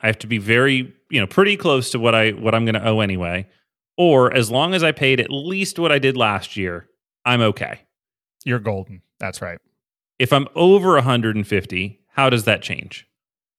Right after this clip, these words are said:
Speaker 2: If you're over one fifty, we're still looking for ninety percent of this year's tax bill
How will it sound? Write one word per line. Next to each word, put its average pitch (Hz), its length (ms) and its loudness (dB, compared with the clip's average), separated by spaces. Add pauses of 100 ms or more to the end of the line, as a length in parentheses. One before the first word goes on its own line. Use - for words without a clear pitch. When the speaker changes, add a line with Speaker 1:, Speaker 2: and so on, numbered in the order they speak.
(180)
Speaker 2:
If 151 120 -8
you're 131 180 -4
over 180 280 4
one 127 220 0
fifty, 131 320 -4
we're 117 120 -4
still 196 420 -4
looking 170 420 0
for - 280 -4
ninety 131 340 -2
percent 151 380 -4
of 110 220 -4
this 131 280 -4
year's 180 200 -4
tax 123 300 -2
bill 127 360 -2